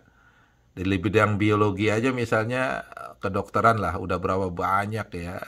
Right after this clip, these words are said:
buku-buku yang ditulis mengenai kedokteran, mengenai, eh, gigi aja udah ada gigi, dokter gigi itu macam-macam. Ada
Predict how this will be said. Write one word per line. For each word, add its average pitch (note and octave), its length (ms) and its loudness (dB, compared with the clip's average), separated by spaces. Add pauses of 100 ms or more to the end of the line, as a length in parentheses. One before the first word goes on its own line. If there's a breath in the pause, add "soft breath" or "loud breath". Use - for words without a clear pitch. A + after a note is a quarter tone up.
(120)
buku-buku F2 560 -4
yang F#2 80 0
ditulis F2+ 400 -6
mengenai E2+ 400 -6
kedokteran, D#2+ 720 -8 (440 loud breath)
mengenai, E2+ 680 -4
eh, E2 280 -6
gigi F2 540 -2
aja F#2 260 0
udah D#2+ 220 -4 (1040)
ada E2+ 360 -8
gigi, F2+ 520 -2
dokter F2+ 320 -4
gigi F#2 280 -2
itu B2 120 0
macam-macam. G2+ 540 0 (100)
Ada D#2+ 100 -6